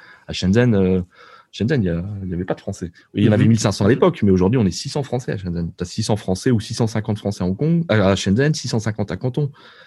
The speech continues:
Speaker 1: C'est pas,
Speaker 2: D'accord.
Speaker 1: c'est pas, c'est pas Shanghai, Hong Kong, ça, c'est clair.
Speaker 2: Ouais, bien sûr, ouais.
Speaker 1: Et, euh,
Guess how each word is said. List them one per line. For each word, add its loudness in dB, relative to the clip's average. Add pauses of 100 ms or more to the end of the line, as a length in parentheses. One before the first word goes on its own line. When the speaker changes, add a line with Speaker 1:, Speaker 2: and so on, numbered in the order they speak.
(120)
Speaker 1:
C'est -12
pas, 0
Speaker 2:
D'accord. 2
Speaker 1:
c'est -8
pas, -4 (100)
c'est -14
pas -2
Shanghai, -2
Hong -2
Kong, -2
ça, -12
c'est -8
clair. -14 (100)
Speaker 2:
Ouais, 0
bien -2
sûr, -6
ouais. -2
Speaker 1:
Et, 6
euh, 6